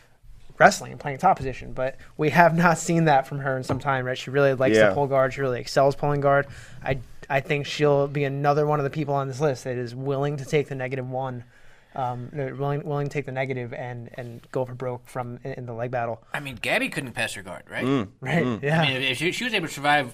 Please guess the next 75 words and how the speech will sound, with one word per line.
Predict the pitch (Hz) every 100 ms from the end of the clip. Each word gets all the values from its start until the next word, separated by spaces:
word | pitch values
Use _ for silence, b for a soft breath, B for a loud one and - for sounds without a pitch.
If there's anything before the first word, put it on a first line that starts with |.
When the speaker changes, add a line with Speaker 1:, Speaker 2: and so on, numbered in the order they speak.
| -
Speaker 3:
from | 139
her | 101
Speaker 2:
Yeah. |
Speaker 3:
guard | 110 135
against | 123 131
Gabby | 131 156 175
for | 123
fifteen | 127 117 123 113
minutes, | 113 110 -
I | 120
mean, | 120 113
Anna | 135 151
Carolina's | 131 143 160
gonna | 123
have | 120
a |
tough, | 117 156
and | 175
it's, | -
it | 156 -
sounds | - 247 180
like | 170
we're | 165
all, | 185 143
I | 143
mean, | 135
it's | 143 -
crazy | 214
we're | 180
all | 175
picking | 170 147
Clay | 123 175 156
as, |
like, | 135 123
the |
heavy | 143 127
favorite. | 131 175 131
I'm |
gonna | 180 -
pick | 135
Elizabeth | 123 127 110 110
Clay, | 120
too, | 104 180
but | 147
it's | 120
like, | 127 107 b b b -
Anna | 202
Carolina's | 262 175 156 233 117
a |
legend, | 160 190 120
multiple-time | 202 214 165 156 123
black | 139 135
belt | 131 120
world | 113 -
Speaker 2:
Yeah, | 160
Speaker 3:
champion. | 127 104 95
Speaker 2:
hundred | - 135
percent. | 104 - 104
Speaker 3:
And | 151
it's | 147 143
like, | 151 -
but | 139
I | 135 156
just | 147
think | 160 143
in | 147
these | 160
rules, | 139 156 156 139
no | 143
gi, | 143 147 147
I |
think | 131 131 82
Elizabeth | 113 139 143 143
Clay, | - 147 143 143 -
uh, | 113 110 107